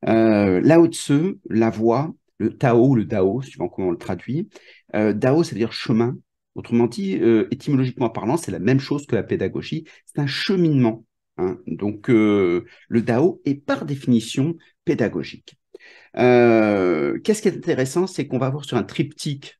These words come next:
euh, d'auteurs, euh, chinois, on va pouvoir voir, euh,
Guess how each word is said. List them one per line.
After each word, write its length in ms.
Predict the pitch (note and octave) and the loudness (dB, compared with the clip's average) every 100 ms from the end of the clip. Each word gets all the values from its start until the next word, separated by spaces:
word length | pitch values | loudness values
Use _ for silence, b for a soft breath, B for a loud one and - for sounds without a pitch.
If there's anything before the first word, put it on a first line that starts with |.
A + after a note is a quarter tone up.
| - | -8
euh, 320 | G2+ G2 F#2 | -4 0 0
d'auteurs, 680 | F#2 A2 G#2 C3+ B2 B2 - | 0 -4 -2 0 2 0 0
euh, 360 | F#2 F2 D#2+ E2+ | 0 2 0 -2
chinois, 640 | - - A2+ A2 A#2+ E3 _ b b b - | -6 -4 -2 -2 -4 -6 _ b b b -12
on 220 | - G2 G2 | -6 -4 -2
va 120 | B2+ | -2
pouvoir 280 | B2+ B2+ A2 | -2 -2 -2
voir, 560 | G#2 B2+ D3+ E3 C3 | -4 -6 -6 -4 0
euh, 720 | A#2+ G2+ F#2+ F2 D2+ D2+ D#2 | 2 2 2 2 2 0 -4